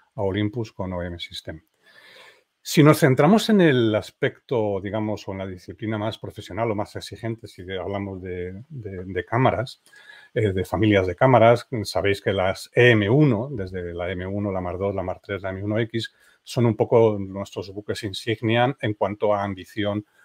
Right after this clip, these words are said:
en cuanto a ambición de prestaciones y de especificaciones y de beneficios y de, y de modos de trabajo, ¿no?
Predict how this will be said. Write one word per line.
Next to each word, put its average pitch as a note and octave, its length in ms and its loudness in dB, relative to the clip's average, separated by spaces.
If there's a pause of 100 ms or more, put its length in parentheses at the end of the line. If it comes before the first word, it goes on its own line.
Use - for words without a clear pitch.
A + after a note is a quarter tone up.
(140)
en G#2 200 -6
cuanto F#2 300 -8
a - 20 -2
ambición F#2+ 420 -6
de G2 140 -4
prestaciones - 760 -2
y G2+ 40 -6
de G2 60 -6
especificaciones - 960 -6
y G#2 40 -12
de F#2+ 80 -14
beneficios G#2+ 680 -6
y G2 60 -8
de, F#2+ 160 -6 (260)
y G#2+ 60 -4
de G2 60 -2
modos G2+ 300 0
de G#2 80 -4
trabajo, F#2 460 -6
¿no? A2 140 -12